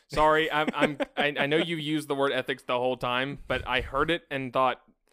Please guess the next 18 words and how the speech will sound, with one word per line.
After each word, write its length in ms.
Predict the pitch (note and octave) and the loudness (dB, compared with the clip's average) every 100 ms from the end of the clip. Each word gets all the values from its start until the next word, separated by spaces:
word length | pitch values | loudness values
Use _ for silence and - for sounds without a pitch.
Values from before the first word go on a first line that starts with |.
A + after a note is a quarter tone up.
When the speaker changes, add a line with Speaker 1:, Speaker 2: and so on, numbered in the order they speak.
| _ - _ _ | _ -20 _ _
Speaker 1:
"But 120 | A#2+ | -12
how 120 | A2+ C#3+ | -6 -4
would 120 | C#3 | -4
that 160 | B2+ - | -8 -6
practically 480 | B2 B2 - B2+ | -8 -8 -10 -10
work 200 | B2 A#2+ | -2 -4
out, 220 | D3+ G3+ - | -2 -8 -8
though?" 180 | G#2+ | -8
And 140 | A2 B2 | -4 -2
then 100 | B2 | -2
I'm 280 | A#2+ A2+ A2 _ _ _ _ _ _ C3+ | -2 -6 -14 _ _ _ _ _ _ -8
jumping 360 | C3+ B2 B2 | -6 -6 -10
straight 220 | A2 B2 | -8 -8
into 140 | A#2 A2+ | -8 -10
the 80 | G#2+ | -8
practical 420 | A2+ G#2+ - D#2 | -8 -8 -12 -18
instance. 340 | F2+ - - - | -20 -20 -20 -12
So, 260 | A#2 G2+ | -10 -10